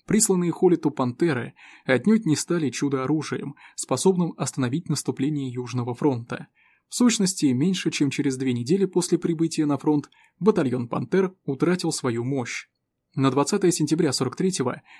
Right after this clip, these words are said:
из девяносто шести «Пантер» второго батальона двадцать третьего танкового полка,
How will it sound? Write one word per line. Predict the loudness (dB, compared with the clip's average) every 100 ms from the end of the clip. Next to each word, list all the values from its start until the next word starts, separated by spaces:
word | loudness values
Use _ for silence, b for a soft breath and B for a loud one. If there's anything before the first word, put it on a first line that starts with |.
| b
из | -2 0
девяносто | 4 4 4 2 -2
шести | -2 -4 -4
«Пантер» | -4 -4 -2 -2 -2
второго | -6 -2 0 2
батальона | 0 0 0 0
двадцать | 0 -2 -4 -4
третьего | -2 -2 -2
танкового | -2 -2 -2 -4
полка, | -2 -2 0 -4 -6